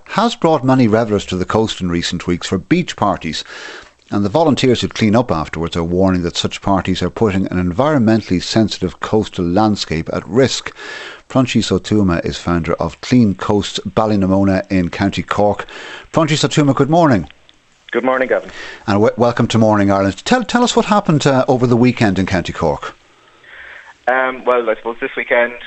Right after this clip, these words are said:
Speaker 2: you had, uh, a grouping of slightly older teenagers, maybe early twenties, um, gathering in a special protection area in Artnahinch Beach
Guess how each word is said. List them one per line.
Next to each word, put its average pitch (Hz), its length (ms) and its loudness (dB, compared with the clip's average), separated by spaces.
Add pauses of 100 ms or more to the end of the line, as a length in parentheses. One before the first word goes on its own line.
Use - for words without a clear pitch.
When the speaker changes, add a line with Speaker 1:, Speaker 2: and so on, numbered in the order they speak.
(180)
Speaker 2:
you 117 300 -10
had, 110 420 -2 (220)
uh, 104 280 2
a 113 120 -4
grouping 120 580 -6 (120)
of 107 320 2 (880)
slightly 123 300 -2
older 117 260 0
teenagers, 117 720 -4 (240)
maybe 113 240 -2
early 110 220 0
twenties, 113 520 -6 (320)
um, 101 520 0 (280)
gathering 107 500 -2 (120)
in 104 460 -8
a 101 220 2
special - 260 -4
protection 113 380 -2
area 98 420 0
in 101 200 -8
Artnahinch 101 580 -4
Beach - 420 -6